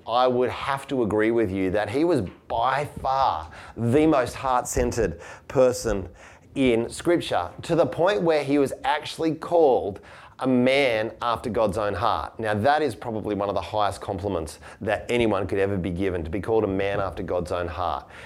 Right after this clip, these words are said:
Now, you notice he wasn't called a man after God's own head. It wasn't just the way that he thought. It was,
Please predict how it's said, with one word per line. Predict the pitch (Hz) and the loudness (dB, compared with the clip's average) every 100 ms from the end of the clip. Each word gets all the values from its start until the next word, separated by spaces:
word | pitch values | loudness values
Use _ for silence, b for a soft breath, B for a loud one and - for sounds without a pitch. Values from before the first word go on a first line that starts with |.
| B | B
Now, | 135 | 2
you | 151 | 4
notice | 147 170 226 | 4 2 0
he | 220 | 0
wasn't | 170 147 160 | 2 2 0
called | 139 139 120 | 0 0 2
a | |
man | 113 110 120 | 2 2 2
after | 117 117 | 0 -2
God's | 95 107 98 | 0 0 2
own | 104 90 | 0 -2
head. | 82 95 107 135 - B B B B B B B B B | -4 -2 0 -2 -8 B B B B B B B B B
It | - 131 | -4 4
wasn't | 147 165 143 | 4 4 2
just | 160 | -2
the | 165 | 0
way | 131 131 | 2 2
that | 123 | 0
he | 104 143 | -2 -4
thought. | - - 135 127 67 - | -6 -2 2 2 2 -4
It | 123 | -2
was, | 123 110 | 0 0